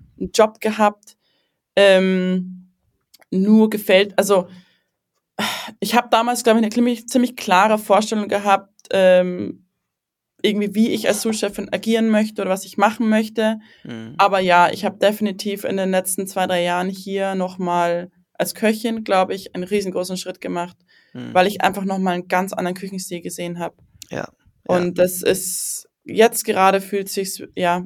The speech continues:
Speaker 1: wahrscheinlich wär's zu früh gewesen. Es fühlt
Speaker 2: Ja.
Speaker 1: sich, äh, es fühlt sich jetzt mega stimmig an, weil ich das Restaurant einfach von innen und außen, ich kenn's einfach enorm gut.
Speaker 2: Mhm.
Speaker 1: Und,
Speaker 2: Mhm.
Speaker 1: ähm, wir sind mittlerweile bei der Entwicklung unseres dritten Menüs,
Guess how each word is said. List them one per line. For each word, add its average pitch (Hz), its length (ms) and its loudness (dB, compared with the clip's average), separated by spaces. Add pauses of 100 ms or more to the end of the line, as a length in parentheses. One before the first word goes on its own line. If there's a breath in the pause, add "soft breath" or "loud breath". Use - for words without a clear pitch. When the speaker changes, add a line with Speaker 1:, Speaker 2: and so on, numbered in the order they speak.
Speaker 1:
wahrscheinlich 214 440 0
wär's 202 160 -6
zu - 100 -12
früh 190 140 -10
gewesen. 180 460 -6
Es - 140 -4
fühlt 214 160 0
Speaker 2:
Ja. - 60 -4
Speaker 1:
sich, 214 340 -6
äh, 190 360 -2
es 180 100 -10
fühlt 196 180 -6
sich 202 160 -8
jetzt 196 300 -6
mega 208 340 -2
stimmig 190 360 -4
an, 180 300 -4 (380 loud breath)
weil 185 160 0
ich 190 80 -4
das 196 160 -8
Restaurant 190 720 -2
einfach 190 300 -8 (1040)
von 202 220 -4
innen 208 180 0
und 196 100 -2
außen, 190 320 -2
ich 190 100 -10
kenn's 196 240 -6
einfach 190 240 -6
enorm 190 360 -4
gut. 214 320 -4 (360 loud breath)
Speaker 2:
Mhm. 123 340 -16 (100)
Speaker 1:
Und, 180 460 -2
Speaker 2:
Mhm. 185 60 -2
Speaker 1:
ähm, 180 840 -2
wir - 180 -14
sind 190 240 -6
mittlerweile 190 600 0
bei 190 140 0
der 185 100 2
Entwicklung 190 400 -4
unseres 190 220 -6
dritten 208 320 -4
Menüs, 196 580 -6